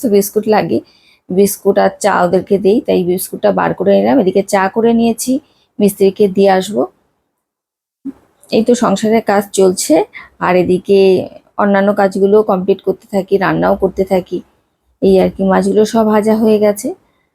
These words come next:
আর আমাদের তো এখন, উম, মানে ঠাকুর পুজো দেওয়া নেই আর কি। আহ, তোমরা তো জানোই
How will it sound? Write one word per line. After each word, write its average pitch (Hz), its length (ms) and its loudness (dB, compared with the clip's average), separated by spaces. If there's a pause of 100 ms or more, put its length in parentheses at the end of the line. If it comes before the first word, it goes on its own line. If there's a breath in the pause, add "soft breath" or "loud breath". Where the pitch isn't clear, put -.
(500)
আর 180 400 0
আমাদের 226 380 2 (120)
তো 247 140 4
এখন, 240 500 0 (300)
উম, 220 280 -4
মানে 208 360 0
ঠাকুর 220 300 -2
পুজো 226 240 2
দেওয়া 208 300 2
নেই 202 240 0
আর 185 180 -6
কি। 190 120 -8 (640)
আহ, 185 560 -2 (100)
তোমরা 202 340 2
তো 208 140 -4
জানোই 196 440 0